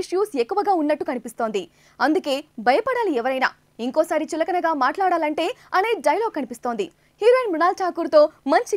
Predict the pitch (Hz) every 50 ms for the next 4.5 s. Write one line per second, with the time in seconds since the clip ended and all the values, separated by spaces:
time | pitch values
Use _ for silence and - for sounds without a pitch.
0 | - 311 320 370 427 - - 381 339 226 262 294 - 440 415 - 370 302 294 -
1 | 330 - 277 247 - 262 - - 247 233 220 208 - - _ _ _ _ - 277
2 | 359 - 466 466 392 349 370 466 466 - - 330 311 403 494 453 - 381 339 320
3 | 339 311 311 311 320 320 - _ _ - 330 330 349 - 523 494 466 466 480 480
4 | 466 466 453 392 370 427 427 370 415